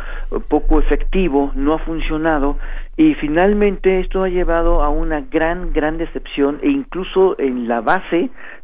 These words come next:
su propia base electoral, que es el sur de Italia, donde incluso, ah, en algunas, eh, regiones, provincias, la Liga, pues, no salió tan mal librada. Entonces, evidentemente, lo que hay es un gran desencanto, este, de que no han podido ellos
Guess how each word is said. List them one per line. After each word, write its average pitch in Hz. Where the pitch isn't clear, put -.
su 120
propia 151
base 151
electoral, 151
que 156
es -
el 120
sur 160
de 151
Italia, 165
donde 143
incluso, 170
ah, 120
en 127
algunas, 143
eh, 123
regiones, 156
provincias, 160
la 127
Liga, 156
pues, 113
no 123
salió 127
tan 107
mal 120
librada. 160
Entonces, 226
evidentemente, 214
lo 180
que 190
hay 196
es 196
un 190
gran 185
desencanto, 156
este, 135
de 147
que 156
no 170
han 190
podido 175
ellos 165